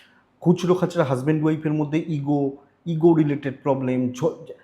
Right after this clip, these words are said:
একটা কথা কাটাকাটি, এগুলো চলতে পারে, কিন্তু বড় ক্রাইসিস নেই। দেখাশোনা, বিয়ের কথাবার্তা, বিয়ের যোগাযোগ ভালো।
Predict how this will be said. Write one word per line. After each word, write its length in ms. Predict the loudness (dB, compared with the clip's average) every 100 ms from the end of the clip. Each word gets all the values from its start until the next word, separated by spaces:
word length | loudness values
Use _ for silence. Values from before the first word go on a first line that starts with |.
| _ -4
একটা 160 | -4 -2
কথা 200 | -2 -2
কাটাকাটি, 520 | -4 -6 -6 -4 -6 -4
এগুলো 340 | -4 -2 -2
চলতে 300 | -2 -4 -4
পারে, 180 | -4 -4
কিন্তু 360 | -4 -4 -4 -6 -12 _ -4 4
বড় 220 | 6 6
ক্রাইসিস 480 | 4 0 0 -4 0
নেই। 160 | 2 2
দেখাশোনা, 720 | 4 4 2 0 0 0 0
বিয়ের 400 | -2 0 2 2
কথাবার্তা, 640 | -2 -2 -2 -2 0 -2
বিয়ের 380 | 0 0 0 0
যোগাযোগ 400 | 0 2 0 -6 -12 _ _ -14 2
ভালো। 440 | 4 4 2